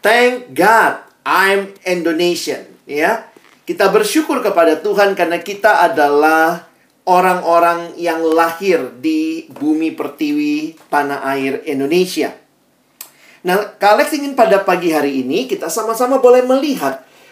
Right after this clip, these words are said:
bagaimana mengkaitkan cinta kita kepada Allah dan juga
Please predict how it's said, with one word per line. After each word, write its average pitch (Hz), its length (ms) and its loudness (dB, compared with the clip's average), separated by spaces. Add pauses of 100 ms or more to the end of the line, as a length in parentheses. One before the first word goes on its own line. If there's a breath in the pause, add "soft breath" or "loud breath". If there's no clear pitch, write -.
(100)
bagaimana 233 720 2
mengkaitkan 196 1040 0
cinta 311 800 -2
kita 165 320 -2
kepada 135 400 -2
Allah 135 560 0 (480 soft breath)
dan 285 400 0
juga 170 640 0